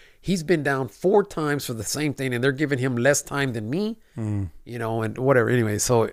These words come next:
Speaker 1: uh, I'm talking to this court appointed. He goes, "Man,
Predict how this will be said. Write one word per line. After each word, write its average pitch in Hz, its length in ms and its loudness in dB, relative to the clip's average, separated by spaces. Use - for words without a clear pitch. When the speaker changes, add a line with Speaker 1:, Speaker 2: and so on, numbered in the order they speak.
Speaker 1:
uh, 117 320 4
I'm 113 80 -14
talking 180 240 2
to 180 60 2
this 156 220 4
court 151 240 2
appointed. 110 400 -2
He 104 60 -6
goes, 104 220 -4
"Man, 127 340 -2